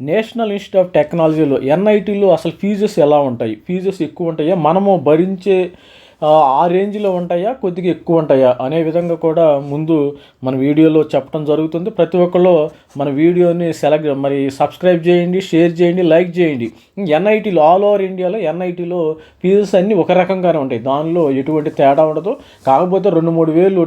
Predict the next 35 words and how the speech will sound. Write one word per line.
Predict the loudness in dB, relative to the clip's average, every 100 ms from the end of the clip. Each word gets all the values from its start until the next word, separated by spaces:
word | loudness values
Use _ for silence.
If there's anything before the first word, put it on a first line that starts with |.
| 0
డిఫరెన్స్ | -2 -4 -4
ఉండొచ్చు, | -4 -4 -2
ఎన్ఐటీ, | -2 -2 -4 -4
ఎన్ఐటీ | -2 -2 -4
ఒక | -2
ఐదారు | 0 2 2 2
వేలు | 0 0 -2 -4 -10 -4 -2
అటు | 2
ఇటు | 2 2 2
హాస్టల్ | 2 0 -2 -12
ఫీజెస్ | -8 -8 -8 -10 -10
కానీ | -8 -8 -12 _ _ 0
ఆ | 2 2
విధంగా | 0 -2
కొద్దిగా | -2 -4 -2 -2
డిఫరెన్స్ | -2 -4 -6 -6
ఉండొచ్చు. | -6 -6 -6 -4 0
మనము | 2 2 2 0 -4 -20 _ _ -2
పర్టికులర్గా | -2 2 0 2 2
ఒక | 0 0
ఎన్ఐటీ | -2 0 -2 -2 -6
గురించి | -4 -4 -4
అయితే | -4 -2
మనం | -4
తెలుసుకుని, | -2 -4 -2 -6
ఇప్పుడు | -2 2 4 4 0 -10 -10
ఈ | -4 -2
వీడియోలో | 0 2 0 0
ప్రధానంగా | 0 0 0 0 2 2 -2 _ _ _ _ _ _ _ -2
ఎన్ఐటీ | 0 2 0 0
వరంగల్లో | 0 0 0 0 0 0 -2 -4
ఫీజెస్ | -4 -4 -4
ఏ | -4 -2
విధంగా | -4 -2 -4
ఉంటాయి, | -4